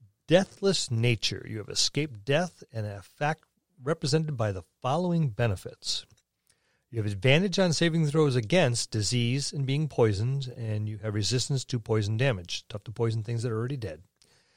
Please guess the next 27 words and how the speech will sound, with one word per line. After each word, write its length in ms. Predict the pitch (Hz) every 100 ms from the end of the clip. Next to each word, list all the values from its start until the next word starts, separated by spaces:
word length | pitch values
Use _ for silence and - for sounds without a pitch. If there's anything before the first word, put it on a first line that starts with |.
| _ _ _ -
You 140 | 123
have 80 | 117
advantage 420 | 107 131 156 139
on 260 | 165 143 104
death 300 | 139 - -
saving 520 | - - 143 131 117 98
throws, 420 | 104 104 127 -
which 240 | 107 - -
<laughs> 600 | - 123 - _ _ -
I 40 | - 135 _
just, 200 | - -
I 40 |
don't 100 | 117
know 80 | 113
why 180 | 110 110
I 60 | 104
find 220 | 110 104
that 120 | 95
funny. 340 | - 107 110 - - - - - - _
You 120 | 127
don't 200 | 135 143
need 200 | 147 131
to 60 | 131
eat, 320 | 147 170 156
drink, 300 | 139 147 131
or 140 | 120
breathe. 380 | 156 151 120 160